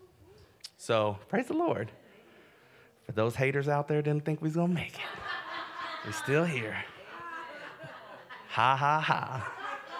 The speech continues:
No, I'm just playing. <laughs> We still here.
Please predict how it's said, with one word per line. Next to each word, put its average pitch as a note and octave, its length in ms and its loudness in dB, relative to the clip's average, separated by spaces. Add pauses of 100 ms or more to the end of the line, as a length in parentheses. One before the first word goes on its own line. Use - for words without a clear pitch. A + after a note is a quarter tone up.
(640)
No, A#2 100 6
I'm G#2+ 100 2
just A2+ 140 0
playing. A#2 320 2 (720)
<laughs> - 80 2 (2500)
We A#2+ 120 2
still D#3+ 340 4
here. D#3 320 0